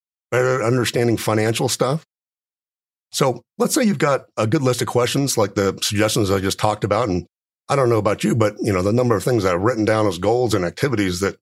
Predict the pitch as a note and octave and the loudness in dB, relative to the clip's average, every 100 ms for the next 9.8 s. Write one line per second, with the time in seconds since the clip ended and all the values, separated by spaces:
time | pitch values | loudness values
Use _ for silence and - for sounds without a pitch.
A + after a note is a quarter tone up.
0 | - A2+ G2+ G2 G#2 A2+ E2+ G#2+ C#3 - | -2 0 0 0 2 0 0 0 0 -2
1 | C#2 _ _ _ _ _ _ _ A2 B2+ | -6 _ _ _ _ _ _ _ 0 2
2 | A2 G2 F2 D#2 - A2+ A2 G#2+ F#2 D4 | 2 0 0 -4 -4 -2 -2 -2 0 0
3 | G#3 B2 B2+ B2 G2 - D3+ D3 - E2 | 0 0 2 2 0 0 -2 0 -2 -2
4 | D#2+ D2 C#2 _ _ _ _ _ _ - | -4 -6 -10 _ _ _ _ _ _ -2
5 | G#2 C#3 C3 A#2 B2+ A#2+ A#2+ F#3 A#2+ A#2 | 0 0 -2 -2 0 2 2 2 0 0
6 | B2+ G2 F#2+ D3+ G2 F2+ F2+ E2+ G2+ A2 | 0 0 0 0 0 0 -2 0 -2 0
7 | A2+ G#2 F2+ A2 G2+ F#2+ F#2 - G#2 A2 | 0 -2 -2 -2 0 -2 -4 -2 0 0
8 | - A2 A2 G2+ A2 F#2 G#2+ G2+ A#2+ G2 | -2 0 0 0 -2 0 -2 0 0 0
9 | E2+ F#2 A2+ - - D#2+ E2+ - | -2 -2 -2 -2 -2 -2 -4 -8